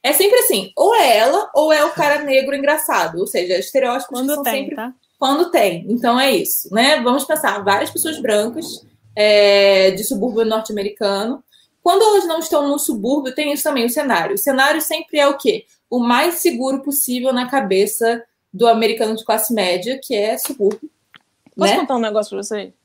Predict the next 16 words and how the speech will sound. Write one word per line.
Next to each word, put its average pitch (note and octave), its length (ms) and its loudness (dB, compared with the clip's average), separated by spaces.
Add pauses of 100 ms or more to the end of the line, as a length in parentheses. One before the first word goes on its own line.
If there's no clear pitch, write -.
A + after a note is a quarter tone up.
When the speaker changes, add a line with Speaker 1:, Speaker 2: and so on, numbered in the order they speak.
Speaker 1:
Vai E3 440 -4
na A#3 120 -2
fé. - 340 -6
Speaker 2:
Assim, A#3 480 -6
é, F#3 500 -8 (120)
a F3 160 -8 (140)
sema-, F#3+ 340 -10
é, F3+ 220 -4
semana F#3+ 220 -10
passada F#3+ 300 -6
a G3 40 -8
gente F#3+ 160 -12
tava G3 180 -4
falando, F3 460 -6
né, F#3+ 160 -8
no D3+ 300 -10